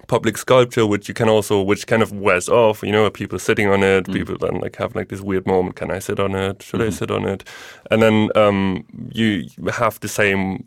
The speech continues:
Speaker 1: literally the same objects, like, on, on the wall, and suddenly being, like,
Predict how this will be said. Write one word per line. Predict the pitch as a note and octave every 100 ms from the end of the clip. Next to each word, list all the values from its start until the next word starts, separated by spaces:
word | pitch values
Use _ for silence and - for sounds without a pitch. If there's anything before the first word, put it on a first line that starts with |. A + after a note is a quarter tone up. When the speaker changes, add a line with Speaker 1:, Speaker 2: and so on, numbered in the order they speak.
| -
Speaker 1:
literally | G#2+ A2 - G2
the | F#2+
same | - G2 F#2+
objects, | F#2 - - - -
like, | G2+ -
on, | F#2+ F#2 F#2 -
on | F#2 F#2
the |
wall, | F2+ F#2 F2+ F#2 -
and | F#2+ F2+ F2+ - - - -
suddenly | A2+ G#2+ G2+
being, | G#2 G2 F#2
like, | F2+ F2 -